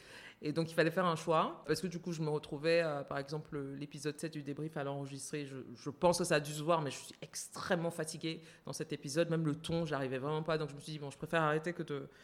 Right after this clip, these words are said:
faire une espèce de truc poussif, euh, où ça va complètement se dégrader en qualité. » Donc voilà, maintenant pour le, pour le reste, de manière générale, je pense que je suis quelqu'un qui justement trouve son épanouissement dans le multitasking. Euh, parce que je suis un peu, euh, une espèce de, de, enfin, alors je suis vraiment, euh, dans, dans l'extrémisme de l'éclectisme, donc j'aime,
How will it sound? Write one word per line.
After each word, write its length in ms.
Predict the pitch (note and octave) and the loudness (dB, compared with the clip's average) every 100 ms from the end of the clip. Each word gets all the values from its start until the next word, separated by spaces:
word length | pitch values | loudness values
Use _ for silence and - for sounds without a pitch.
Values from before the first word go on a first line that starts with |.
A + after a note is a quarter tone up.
| - - | -20 -12
faire 180 | - E3+ | 4 4
une 100 | D#3+ | 4
espèce 320 | D3+ - D#3+ D3 | 0 2 2 2
de 60 | |
truc 340 | D3+ - D#3 D#3+ | -4 -4 -4 -4
poussif, 600 | - D3 - E3 D#3+ D#3+ | -4 -6 -6 -6 -6 -2
euh, 480 | C#3 C3+ C3+ C3+ C3+ D#3+ | 0 0 0 -2 -4 -8
où 80 | |
ça 140 | D3+ C#3 | -6 -4
va 80 | D3 | -4
complètement 400 | D3 D3 D3+ D#3 | -6 -4 -2 -2
se 80 | |
dégrader 320 | C#3 C#3 C#3 D3 | -2 -2 -2 -2
en 100 | C#3 | -6
qualité. » 500 | C#3+ C3 - F#3 A3+ - C3 | -8 -8 -8 -8 -8 -16 -2
Donc 120 | D#3 | 2
voilà, 200 | E3 E3+ | 8 8
maintenant 300 | D3 D#3 F3+ | 8 4 2
pour 180 | G#3 G3+ | 0 4
le, 160 | F#3 E3+ | 4 4
pour 160 | F3 | 4
le 60 | F#3 | 4
reste, 200 | F#3+ C4 | 6 4
de 40 | |
manière 220 | G3+ F3+ F3 | 4 4 4
générale, 280 | E3+ G#3 | 4 4
je 60 | A#3 | 2
pense 160 | G#3+ A3 | 0 -2
que 80 | |
je 60 | F#3 | -2
suis 100 | E3+ | 0
quelqu'un 320 | E3+ E3 A3+ | 0 2 0
qui 220 | A#3 - | 0 -2
justement 360 | D3+ D#3 E3 F3+ | -2 -2 -2 -2
trouve 140 | G3 | -4
son 160 | F3 D#3 | -4 -2
épanouissement 540 | D3 D3+ D3 D3 F3+ | -2 -2 -4 -6 -4
dans 100 | F#3 | -2
le 60 | D#3 | -2
multitasking. 920 | D3+ D3 D#3+ D3+ D3 - - D3 C3 B2+ - | -2 -6 -6 -4 -4 -8 -12 -10 -10 -12 -6
Euh, 280 | - C3+ C#3 | 0 2 2
parce 180 | C#3 - | 0 -2
que 100 | D3 | -4
je 60 | - | 0
suis 100 | D3+ | 2
un 140 | D3 | 2
peu, 400 | D3+ G3 G3+ G3 | 2 4 6 6
euh, 100 | E3 | 6
une 80 | D#3 | 6
espèce 480 | D3 C#3+ E3+ E3+ E3 | 2 2 2 2 0
de, 640 | D3+ C#3+ C#3 C3+ C3+ C3 | -2 0 -2 -2 -4 -6
de, 80 | B2+ B2 | -10 -6
enfin, 120 | D#3 | -4
alors 180 | C3+ C3 | -2 -4
je 60 | |
suis 80 | C3+ | -4
vraiment, 440 | C3 D#3+ F3+ F3 | 0 2 4 4
euh, 100 | D3+ | 2
dans, 200 | D3 D3 | 0 -2
dans 100 | D3 | -2
l'extrémisme 640 | D3 D3 - - D#3+ E3 D3+ | 0 0 -2 0 0 0 -2
de 80 | |
l'éclectisme, 640 | C#3+ C#3+ C#3+ - A#3 - E3 | -2 -4 -6 -4 -6 -2 -2
donc 160 | D3 D3 | 0 0
j'aime, 280 | C#3+ C#3 | 0 0